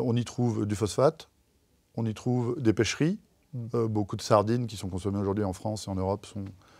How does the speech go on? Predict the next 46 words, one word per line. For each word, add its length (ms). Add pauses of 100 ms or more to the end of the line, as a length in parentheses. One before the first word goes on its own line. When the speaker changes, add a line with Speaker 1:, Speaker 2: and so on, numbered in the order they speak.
(100)
Speaker 1:
produites, 460
euh, 40 (600)
sur 200
la 80
côte, 360
euh, 180 (160)
marocaine 400
et 40
au 80
sud 240
de, 180
du 180
Maroc. 380 (720)
Et 120
c'est 200
aussi 180
une 80
zone 160
très 200
stratégique 580
pour, 380 (100)
euh, 80
le 100
passage 380
des 80
migrants 480
qui, 320
aujourd'hui, 640
seraient 180
tentés 320
d'aller 240
vers 180
les 160
Canaries. 520
On 80
sait 180
que 140
depuis 320
le 40
début 180
de 60
l'année, 280 (560)
euh, 280 (560)
euh, 200
voilà. 240
Donc, 240